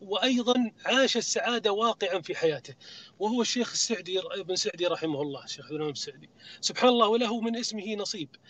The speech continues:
للشيخ السعدي كتاب ورسالة جميلة اسمها الوسائل المفيدة للحياة السعيدة، وفي تأليفها قصة. آه، في آخر عمره مرض الشيخ وذهب إلى لبنان، أمر له ب-، بالذهاب إلى لبنان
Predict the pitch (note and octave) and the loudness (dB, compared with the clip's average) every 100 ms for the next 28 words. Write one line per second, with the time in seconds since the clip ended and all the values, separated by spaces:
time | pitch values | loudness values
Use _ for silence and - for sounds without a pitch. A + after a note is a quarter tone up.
0 | - - - G3 - C4 A3+ - B3 G3+ | -20 -20 -8 -4 0 0 0 -2 -2 -4
1 | G#3+ - F#3+ G#3 A3 F3 F#3 F3 G3+ G#3 | -6 -6 -8 -2 -2 0 0 0 0 2
2 | F3 C#3 D#3+ F#3+ G#3 F#3+ F3+ - F3+ F3 | 2 2 -2 -4 -2 2 2 0 0 0
3 | E3 D#3+ G3+ F3 E3+ E3 G3+ G3+ G#3 G3+ | 0 -2 -2 -2 -4 -6 -8 -6 -6 -6
4 | - - - - E3+ - F#3 F#3 D#3+ - | -12 -20 -20 -2 2 8 8 8 2 -2
5 | C#3+ C#3 C3 A#2 D#3 F3 G3 F#3 - G#3+ | -2 -6 -12 -16 -4 -2 0 -2 -4 -4
6 | A3 G3 A#3 G#3+ F#3 F3+ G#3 - C3+ - | -4 -2 -2 0 2 2 0 -4 -6 -14
7 | _ _ _ _ _ - F3+ F#3 F#3 F3+ | _ _ _ _ _ -2 2 4 4 0
8 | F3+ - G#3 A3+ B3+ B3+ G#3+ A#3 A#3 G#3+ | -4 -8 -4 0 0 0 -2 0 0 2
9 | G3 F3+ F#3 A3+ G3+ E3+ - F3 D#3+ D#3+ | 2 2 2 -2 -2 -4 -4 -2 -2 -4
10 | F3 G3+ G#3+ G3 F#3 F#3 F3 E3 F#3 F3+ | -4 -2 -2 -2 2 4 4 2 0 0
11 | E3 F#3+ F3 E3+ D3 D3+ F3+ D#3 D3+ F3 | -2 -8 -2 -2 -2 -8 -10 -10 -2 2
12 | F3+ D#3+ E3 D#3+ D#3+ F3 G3+ | 2 4 2 0 -2 -2 -4